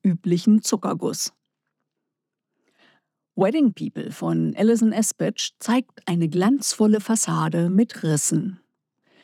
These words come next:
Newport, Phoebe Stone, sieht in ihrem Leben keinen Sinn mehr. Sie hat beschlossen, dem ein Ende zu setzen.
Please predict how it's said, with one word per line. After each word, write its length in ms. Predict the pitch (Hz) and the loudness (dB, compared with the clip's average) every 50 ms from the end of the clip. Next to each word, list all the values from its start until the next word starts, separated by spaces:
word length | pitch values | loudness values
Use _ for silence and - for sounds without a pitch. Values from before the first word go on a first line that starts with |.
| _ _ - | _ _ 4
Newport, 640 | 208 208 208 190 - - 160 165 160 - - - _ _ | 4 6 4 4 0 -4 -8 -10 -10 -16 -20 -20 _ _
Phoebe 360 | _ - - 285 285 277 285 269 | _ 0 2 2 4 4 2 2
Stone, 540 | - - - 156 151 143 - - - 170 - | 2 0 -2 -2 -2 -2 -6 -10 -10 -12 -8
sieht 420 | - 165 175 220 247 269 269 - | -4 0 2 4 4 4 2 0
in 160 | - 185 175 | -2 -2 0
ihrem 280 | 175 170 170 156 170 170 | 0 0 2 2 4 4
Leben 440 | 170 175 196 214 220 226 220 208 - | 4 4 4 6 6 6 4 4 2
keinen 680 | - - 175 175 190 208 214 202 196 202 196 190 175 | -4 -6 -2 0 2 4 6 6 6 6 6 4 4
Sinn 320 | 147 156 165 160 165 156 | 4 2 2 4 4 4
mehr. 340 | 147 143 143 151 - 196 - _ _ _ - - - _ _ _ | 2 0 -2 -4 -8 -10 -12 _ _ _ -20 -20 -20 _ _ _
Sie 180 | - - 180 165 | -2 0 0 2
hat 160 | 170 165 - | 0 -2 -2
beschlossen, 600 | - 170 - - 185 202 214 - - 262 269 269 247 | -4 -4 0 0 0 0 0 2 4 4 4 4 4
dem 180 | 277 277 262 | 2 0 2
ein 160 | 277 294 277 | 2 2 0
Ende 360 | 269 - 190 185 180 156 156 151 | 0 0 0 0 0 0 0 -2
zu 200 | - - 170 160 | -4 -4 -4 -2
setzen. 540 | 151 170 165 - - - 151 120 - - | -2 -4 -6 -4 -6 -6 -6 -6 -6 -8